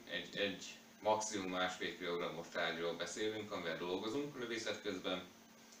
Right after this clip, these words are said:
Karabiak esetében viszont két és fél kilogramtól teljesen négy egész hét kilogrammig, ö, terjednek ezek a súlyok. Na most ugye vegyük azt, hogy egy pisztoly esetében, amikor az ember lead egy olyan százötven lövéses tréninget,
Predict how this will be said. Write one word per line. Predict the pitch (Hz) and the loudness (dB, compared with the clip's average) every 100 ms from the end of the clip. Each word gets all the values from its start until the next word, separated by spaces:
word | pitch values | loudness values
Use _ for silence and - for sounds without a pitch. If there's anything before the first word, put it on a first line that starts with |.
| - - - - | -18 -20 -20 -4
Karabiak | 110 101 92 90 90 | 0 2 2 0 0
esetében | 107 104 95 92 90 | -2 0 0 2 2
viszont | 92 92 90 90 - | 0 0 -2 -4 -4
két | 110 104 | -2 0
és | 92 | -2
fél | - 104 95 | 0 0 2
kilogramtól | 98 92 92 92 90 90 | 0 0 2 0 0 0
teljesen | 90 85 85 90 | 4 2 2 0
négy | 87 90 87 | 0 0 2
egész | 82 82 87 | 0 0 -2
hét | 82 - - 80 | -4 -6 -8 -4
kilogrammig, | 85 87 87 85 85 85 | 0 2 2 0 -2 0
ö, | 87 82 | 2 2
terjednek | 85 82 80 78 80 | 0 0 0 -4 -6
ezek | 82 82 | -6 -6
a | - | -8
súlyok. | 92 95 151 - - - - - - - - - - - - | -4 0 -2 -4 -12 -18 -20 -16 -14 -14 -14 -18 -18 -20 -16
Na | 104 104 | -2 2
most | 104 - | 2 2
ugye | 113 107 104 104 - - - - - - - 101 | 2 8 8 6 0 -14 -20 -20 -20 -20 -12 2
vegyük | 107 98 104 | 2 4 6
azt, | 101 - - | 6 6 2
hogy | 104 95 - - - - | 4 4 2 -8 -12 -6
egy | 98 | -6
pisztoly | - 110 95 98 | -2 -2 2 2
esetében, | 110 104 104 101 98 | 2 0 0 2 2
amikor | 95 92 98 | 2 0 0
az | 95 | 2
ember | 98 95 90 | 2 6 6
lead | 92 90 87 | 8 6 6
egy | 87 | 4
olyan | 85 85 | 2 0
százötven | 92 87 87 85 | 2 2 2 0
lövéses | 87 85 87 87 | 2 2 0 -4
tréninget, | - 92 101 117 131 139 | -2 0 2 0 2 0